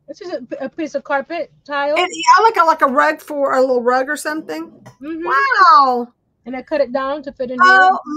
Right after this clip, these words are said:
Speaker 2: my gosh! Did you see that piece that Robin's husband found?
Speaker 1: Oh
Speaker 2: How
Speaker 1: yeah,
Speaker 2: cool
Speaker 1: that's, that's
Speaker 2: is
Speaker 1: awesome.
Speaker 2: that? I love that
Speaker 1: I, I
Speaker 2: little
Speaker 1: told her
Speaker 2: thing.
Speaker 1: that was a great find.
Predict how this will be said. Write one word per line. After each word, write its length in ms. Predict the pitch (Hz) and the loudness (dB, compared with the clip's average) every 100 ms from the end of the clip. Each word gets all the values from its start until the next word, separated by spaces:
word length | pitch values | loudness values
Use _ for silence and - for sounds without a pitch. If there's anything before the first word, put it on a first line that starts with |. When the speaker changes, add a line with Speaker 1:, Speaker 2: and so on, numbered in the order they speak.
| 302 | 0
Speaker 2:
my 60 | |
gosh! 460 | 294 294 294 269 254 | 2 2 4 2 0
Did 260 | 294 247 254 | -8 -10 -8
you 180 | 330 | -6
see 540 | 381 - 349 330 339 349 | -6 -8 -10 -12 -12 -8
that 320 | 285 277 254 | -4 -4 -8
piece 420 | 269 294 320 349 | -16 -12 -12 -14
that 380 | - 294 254 254 | -10 -6 -6 -8
Robin's 520 | 254 269 269 311 294 269 | -10 -6 -6 -6 -10 -8
husband 500 | 285 285 311 339 330 | -6 -8 -10 -14 -12
found? 600 | 349 359 370 381 392 392 _ _ _ _ - | -10 -8 -8 -6 -8 -10 _ _ _ _ -6
Speaker 1:
Oh 140 | 294 | -4
Speaker 2:
How 100 | 320 | -2
Speaker 1:
yeah, 120 | 302 320 | -2 -2
Speaker 2:
cool 100 | 247 | -4
Speaker 1:
that's, 140 | 262 392 | -4 -6
that's 140 | 262 - | -8 -8
Speaker 2:
is 60 | 220 | -8
Speaker 1:
awesome. 340 | 214 - - | -8 -6 -4
Speaker 2:
that? 140 | 339 - 285 - _ _ _ _ _ _ _ | -2 -2 -2 -6 _ _ _ _ _ _ _
I 360 | 285 302 311 302 | -4 -4 -4 -8
love 380 | 254 247 285 302 | -10 -8 -8 -8
that 120 | 262 | -8
Speaker 1:
I, 20 | 262 | -8
I 40 | |
Speaker 2:
little 160 | 247 269 | -8 -2
Speaker 1:
told 200 | 311 311 | 2 4
her 40 | |
Speaker 2:
thing. 40 | 302 | 4
Speaker 1:
that 120 | 302 | 0
was 120 | 311 | -2
a 40 | |
great 300 | 226 269 269 - | -6 -4 -4 -6
find. 480 | 294 311 269 226 | -8 -6 -8 -10